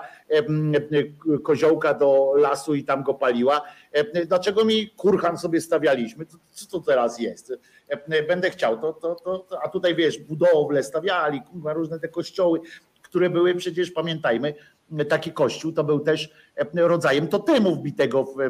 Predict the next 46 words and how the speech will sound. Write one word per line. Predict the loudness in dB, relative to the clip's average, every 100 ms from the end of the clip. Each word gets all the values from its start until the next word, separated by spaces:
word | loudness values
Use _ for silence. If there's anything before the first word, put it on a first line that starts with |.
| -2
w | -4 -2
daną | 0 0 0
ziemię, | 0 0 0 -6
prawda? | -6 -2 0 0
To | -2
było, | -4 -4 -6 0
e, | 0 0 -4
pokazywane. | -8 -4 -4 -2 -4 -2 -4 -4 -20 _ _ -6
Tutaj | -2 2 2
my | 2
jesteśmy, | 2 0 -4 -6 -14
stąd | -12 -6 -4
ten | -4 -4
krzyż, | 0 0 0
prawda, | -2 2 0
który | 0 -4
nagle, | 0 0 2 -2
który | -2 _ -8 -4
masz | -2
też | -4 -6
na | -8
swojej | -4 -6 -4
książce, | -8 -10 -6 -6
e, | -6 -18 -20 0
m, | 0 0 -2 0 2 2
e, | 2
on | 2 2
był | 0 0
wbijany, | -4 2 2 2 -2 -4 _ _ -6
e, |
m, | -6 -2 -2 -2 -2
po | 0
prostu | 2 2 0 -12
w | -2
miejsca, | 0 0 -4 -6 -6
w |
które, | -4 2 2
e, | 2 -4 -6
m, | -6 -4 -4 -4 0
tutaj, | 2 2 0
teraz, | 2 2 2 -2
a | -4
teraz, | 2 4 4 2 -2 0
jak | 2 4
to | 2
było? | 4 4 2